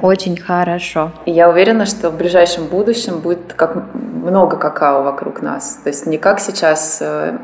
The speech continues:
Speaker 2: только там в спешлти кофейнях где-то, а сейчас действительно уже выходит на рынок качественное какао, которое ты можешь пить в кофейнях.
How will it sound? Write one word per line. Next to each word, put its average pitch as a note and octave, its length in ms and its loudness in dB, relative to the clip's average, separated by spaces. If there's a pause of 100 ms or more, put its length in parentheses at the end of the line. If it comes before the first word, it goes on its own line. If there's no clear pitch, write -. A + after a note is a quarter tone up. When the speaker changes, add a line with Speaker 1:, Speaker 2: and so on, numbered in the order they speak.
(260)
Speaker 2:
только D#3 240 0
там - 180 -4
в - 40 -8
спешлти - 480 -4
кофейнях F3+ 560 -4
где-то, D#3+ 480 -8 (160)
а D3 380 -2 (280)
сейчас E3 220 2
действительно F#3 500 -4
уже D#3+ 160 -4
выходит D#3 400 0
на D#3+ 120 -2
рынок D3+ 480 -6
качественное D3+ 600 -2
какао, F3 340 0
которое - 320 -8
ты D3+ 100 -12
можешь D3+ 280 -8
пить D3 200 -10
в - 60 -20
кофейнях. F#3+ 580 -8